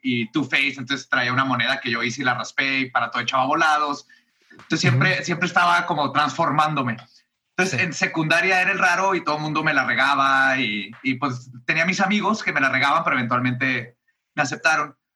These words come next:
Speaker 1: Pero creo que fue en prepa cuando eso se convirtió ya no nomás en una forma de ser, sino como en una,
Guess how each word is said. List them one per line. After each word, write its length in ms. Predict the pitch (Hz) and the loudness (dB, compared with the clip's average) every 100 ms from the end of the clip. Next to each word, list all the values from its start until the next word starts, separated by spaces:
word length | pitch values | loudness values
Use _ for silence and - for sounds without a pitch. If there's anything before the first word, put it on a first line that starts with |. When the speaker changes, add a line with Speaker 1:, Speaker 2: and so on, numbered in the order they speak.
| _ - | _ -2
Speaker 1:
Pero 200 | 165 170 | -2 0
creo 200 | 165 156 | -2 -2
que 80 | |
fue 340 | 180 190 190 185 | 0 2 2 0
en 160 | 180 175 | -2 0
prepa 560 | 185 190 151 151 - _ | -2 0 2 0 -2 _
cuando 380 | 143 135 135 | -2 0 0
eso 180 | 139 131 | 0 -2
se 140 | 160 151 | -6 -2
convirtió 720 | 139 131 113 - 139 147 143 | 0 0 -2 -2 0 0 0
ya 160 | 143 | 0
no 100 | 143 | 0
nomás 280 | 151 151 151 | 0 0 -2
en 40 | |
una 140 | 151 156 | -2 0
forma 280 | 160 147 151 | 0 0 0
de 80 | |
ser, 220 | 131 156 175 | 0 -4 -4
sino 320 | 165 135 131 | -2 -2 -2
como 180 | 131 127 | -2 0
en 80 | |
una, 640 | 123 139 143 139 127 113 | 2 2 2 2 2 0